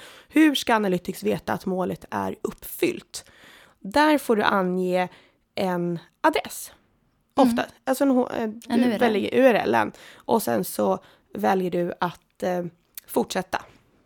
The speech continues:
Speaker 2: Mm.
Speaker 1: Klicka fortsätt. Och då kommer man in till det sista steget som är lite mer information om själva målet.
Speaker 2: Precis.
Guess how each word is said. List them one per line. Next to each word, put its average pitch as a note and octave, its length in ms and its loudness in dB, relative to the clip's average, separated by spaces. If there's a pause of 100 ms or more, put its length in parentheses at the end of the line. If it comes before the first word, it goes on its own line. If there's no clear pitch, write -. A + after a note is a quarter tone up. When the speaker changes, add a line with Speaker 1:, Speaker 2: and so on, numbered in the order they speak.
(220)
Speaker 2:
Mm. B3 280 4
Speaker 1:
Klicka G#4 180 -6
fortsätt. - 460 -6 (640)
Och C4 140 -4
då A3+ 200 2
kommer G3 320 -4
man F#3 280 -4 (320)
in F#3 300 -6
till - 540 -10
det - 260 -8
sista - 640 -6
steget F#3 300 -6
som C#4+ 200 -6
är A3+ 100 -2
lite G#3 160 -6
mer G3+ 180 -4
information A3 680 -2
om F3+ 240 -4
själva G#3 340 -4
målet. - 500 0 (320)
Speaker 2:
Precis. - 800 -4